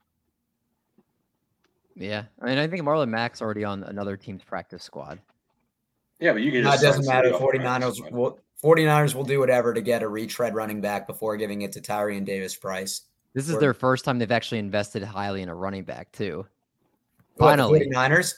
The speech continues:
Speaker 1: Yeah, they're, they're like, since, was it been since Frank Gore that they've actually, like, invested high, like, someone
Speaker 2: I think
Speaker 1: that
Speaker 2: they're
Speaker 3: What are you
Speaker 2: always
Speaker 3: talking about?
Speaker 2: drafting
Speaker 3: We,
Speaker 2: players.
Speaker 3: we, we traded up to get Trey Sermon last year, who
Speaker 1: He's a third
Speaker 3: played
Speaker 1: round
Speaker 3: one
Speaker 1: pick,
Speaker 3: season.
Speaker 1: though.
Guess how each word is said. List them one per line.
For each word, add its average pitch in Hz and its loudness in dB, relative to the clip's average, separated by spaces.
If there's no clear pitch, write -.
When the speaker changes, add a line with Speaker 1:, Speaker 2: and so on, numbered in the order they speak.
Speaker 1:
Yeah, 180 2
they're, 135 4
they're 139 4
like, 131 4
since, 160 0
was 165 4
it 143 4
been 139 2
since 123 -4
Frank 131 -2
Gore 123 2
that 123 -2
they've 113 -2
actually, 110 -2
like, 101 -4
invested 107 -4
high, 104 -4
like, 104 -4
someone 135 4
Speaker 2:
I - 4
think 185 10
Speaker 1:
that 160 10
Speaker 2:
they're 151 12
Speaker 3:
What 156 12
are 143 8
you 131 10
Speaker 2:
always - 12
Speaker 3:
talking 113 6
about? 143 8
Speaker 2:
drafting 131 6
Speaker 3:
We, 151 2
Speaker 2:
players. 90 -8
Speaker 3:
we, 147 -2
we 147 0
traded 160 4
up 147 6
to 147 0
get 147 4
Trey 139 -2
Sermon 131 0
last 110 -4
year, 107 -4
who 113 -6
Speaker 1:
He's 165 0
a 180 2
third 196 4
Speaker 3:
played 160 4
Speaker 1:
round 120 4
Speaker 3:
one 104 -6
Speaker 1:
pick, 135 2
Speaker 3:
season. 95 -10
Speaker 1:
though. 87 -12